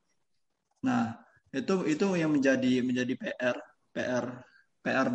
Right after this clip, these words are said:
di bidang kegempaan, bagaimana memang membuat suasana yang kondusif, suasana yang sebenarnya nih gempa memang, memang gempa tuh bakal terjadi, tapi gimana cara mensikapi kita, kayak di Jepang deh.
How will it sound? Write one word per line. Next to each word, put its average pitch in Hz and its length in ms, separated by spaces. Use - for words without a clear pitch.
di 120 480
bidang 117 320
kegempaan, 120 560
bagaimana 120 560
memang 131 400
membuat 120 640
suasana 123 480
yang 123 80
kondusif, 123 600
suasana 123 560
yang 120 340
sebenarnya 233 640
nih 202 180
gempa 143 320
memang, 147 320
memang 131 380
gempa 131 320
tuh 190 180
bakal 123 400
terjadi, 127 560
tapi 156 240
gimana 120 400
cara 123 240
mensikapi 127 540
kita, 143 160
kayak 135 260
di 135 80
Jepang 175 320
deh. 139 140